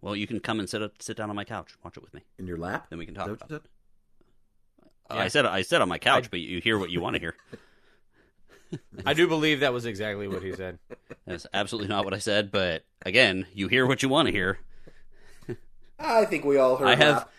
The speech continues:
Speaker 1: I have, <laughs> I have plenty of couch space, but also a very comfortable lap.
Speaker 2: Uh, why would you tell me you have plenty of lap space? I know.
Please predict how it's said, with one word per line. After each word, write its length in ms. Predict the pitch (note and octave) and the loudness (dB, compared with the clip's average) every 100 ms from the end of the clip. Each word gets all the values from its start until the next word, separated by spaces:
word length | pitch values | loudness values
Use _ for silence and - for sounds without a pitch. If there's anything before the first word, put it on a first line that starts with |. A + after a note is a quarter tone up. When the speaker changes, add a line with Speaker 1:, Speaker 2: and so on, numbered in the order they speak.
| - | -8
Speaker 1:
I 200 | - B2 | 4 6
have, 880 | C3+ D3+ D3 B2+ C3 - F3 - D#3 - | 10 10 8 4 -6 -6 -8 -8 -14 0
<laughs> 60 | |
I 240 | G#2+ C#3 D#3 | 8 10 10
have 420 | D#3 C#3+ C#3+ B2 | 10 10 8 4
plenty 360 | C#3 C3+ C3+ | 4 6 6
of 100 | C#3 | 4
couch 260 | C3 D3 C3 | 6 6 6
space, 500 | A#2 G#2 F#2+ - - _ - | 2 4 2 0 -10 _ -10
but 240 | F#2 G2+ | -4 0
also 480 | G2 - F#2+ E2+ E2 _ _ _ _ _ _ | 0 0 0 0 -4 _ _ _ _ _ _
a 300 | E2+ E2 E2 | -6 -2 -2
very 220 | E2+ E2+ | -2 -4
comfortable 320 | F2 F2 G2+ G#2+ | -4 -6 -8 -8
lap. 200 | - - _ - | -8 -12 _ -12
Speaker 2:
Uh, 100 | G2+ | -8
why 200 | A2 A#2+ | 2 4
would 160 | D#3+ D#3 | 4 0
you 60 | |
tell 180 | - D3 | -2 -2
me 100 | C#3+ | 0
you 40 | C3+ | -2
have 120 | C3 | -2
plenty 200 | C3 B2+ | -4 -2
of 140 | A2 | -2
lap 240 | G#2 A2 - | 0 -2 -2
space? 400 | - E2 D2+ - | -6 -6 -6 -12
I 120 | - | -6
know. 240 | G#2 G#2 | -4 -4